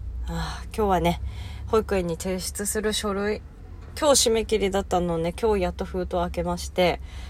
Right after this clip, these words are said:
あの、<laughs> ギリギリになんないとやらないんでね、なんとかね、仕上げましたよ。本当にめんどくさかった。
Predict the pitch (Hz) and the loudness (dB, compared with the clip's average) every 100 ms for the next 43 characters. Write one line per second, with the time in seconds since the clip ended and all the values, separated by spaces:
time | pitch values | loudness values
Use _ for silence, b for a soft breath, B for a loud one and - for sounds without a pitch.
0 | B - 170 185 170 - - 226 233 247 | B 0 4 4 4 -4 4 6 6 6
1 | 294 285 240 208 208 202 175 180 190 190 | 6 6 4 4 0 2 2 4 2 0
2 | 160 143 160 175 B B B B B B | -2 -2 -2 -2 B B B B B B
3 | B 185 180 180 185 180 175 180 175 190 | B -2 -2 0 -2 -2 0 0 0 0
4 | 175 180 180 196 - 190 180 175 185 196 | -2 -4 -6 -6 -6 -4 -4 -4 -6 -8
5 | - - 185 185 185 190 190 - 202 190 | -8 -8 -8 -8 -6 -6 -6 -6 -6 -6
6 | - 185 175 - | -8 -8 -6 -8